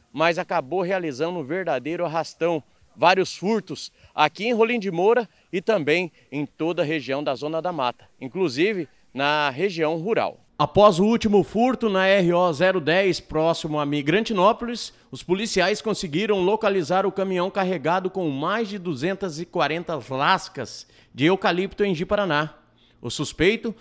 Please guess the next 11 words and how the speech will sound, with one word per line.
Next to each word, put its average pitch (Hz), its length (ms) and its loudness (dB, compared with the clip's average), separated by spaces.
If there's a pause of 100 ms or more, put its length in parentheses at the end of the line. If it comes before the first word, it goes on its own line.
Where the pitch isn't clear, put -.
(140)
foi 156 140 0
localizado 180 720 0
na 190 100 -2
casa 202 320 0
de 175 80 -8
sua 220 220 0
mãe. 175 360 0 (320)
No 123 120 -4
momento 131 420 -2
da 135 160 0
abordagem, 196 640 0